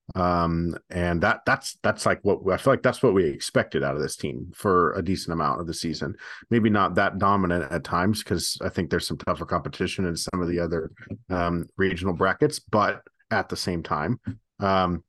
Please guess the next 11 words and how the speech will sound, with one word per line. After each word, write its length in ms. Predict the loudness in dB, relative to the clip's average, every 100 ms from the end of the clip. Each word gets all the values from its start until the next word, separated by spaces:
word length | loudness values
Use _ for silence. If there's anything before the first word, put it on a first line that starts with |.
| _ _ _ _ -2
this 200 | 0 4
is 480 | 4 4 0 -6 -8 -2
a 100 | -2
team 440 | -2 -2 2 4 4
that 280 | 2 0 0
we 100 | 0
expected 540 | 0 -2 -4 0 -2
to 80 | 2
be 140 | 2
very 300 | 4 4 4
good. 380 | 4 2 2 -2